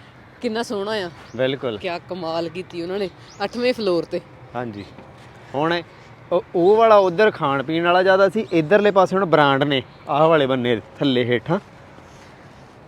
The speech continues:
Speaker 2: ਆ ਬੂਟਿਆਂ ਲਈ ਤਕੜਾ ਏਰੀਆ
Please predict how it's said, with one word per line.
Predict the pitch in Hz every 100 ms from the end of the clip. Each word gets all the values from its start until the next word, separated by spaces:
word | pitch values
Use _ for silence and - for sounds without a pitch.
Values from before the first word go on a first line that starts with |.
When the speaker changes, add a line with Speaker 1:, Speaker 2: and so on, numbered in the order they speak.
| - - - - - - - - - - - - - - - - - - - - - - - - - -
Speaker 2:
ਆ | 135
ਬੂਟਿਆਂ | 131 123 180
ਲਈ | 185
ਤਕੜਾ | 185 147 143 202
ਏਰੀਆ | 214 147 123